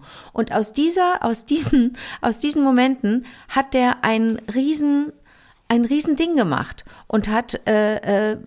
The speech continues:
die Liebe geschrieben zu ihr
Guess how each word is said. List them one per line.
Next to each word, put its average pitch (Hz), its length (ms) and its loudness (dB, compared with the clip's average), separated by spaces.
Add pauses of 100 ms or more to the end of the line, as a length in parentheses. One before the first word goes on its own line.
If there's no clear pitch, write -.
(120)
die 202 320 -4
Liebe 262 520 0 (560)
geschrieben 226 640 0 (340)
zu - 160 -4
ihr 165 360 -2